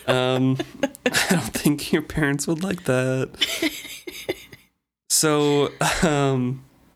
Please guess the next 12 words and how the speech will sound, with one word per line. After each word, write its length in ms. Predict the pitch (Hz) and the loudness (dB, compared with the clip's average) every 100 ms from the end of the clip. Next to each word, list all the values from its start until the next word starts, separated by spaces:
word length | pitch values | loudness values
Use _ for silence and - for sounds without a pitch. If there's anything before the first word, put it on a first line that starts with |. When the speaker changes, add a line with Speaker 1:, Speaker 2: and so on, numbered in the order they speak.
| _ _ _ 156 | _ _ _ 0
Speaker 1:
Burek 400 | 165 170 170 - | 2 2 -2 -4
and 260 | 131 123 123 | 0 0 -2
Fitz 580 | - - 131 127 - - | -6 0 0 2 0 0
are 140 | 113 | -2
having, 560 | 120 113 113 113 110 - | 0 0 0 0 0 -4
uh, 80 | - - - - _ - | -8 -10 -18 -20 _ -4
like, 360 | 113 104 - - | -4 -4 -8 -8
a 80 | - | -6
little 320 | 92 131 120 | -2 0 0
moment 400 | 117 117 117 107 | 0 0 0 -2
here, 500 | - 110 110 107 - - | -2 -2 0 -2 -4 -4
and 680 | 110 107 107 104 107 - | -2 0 0 0 -2 -6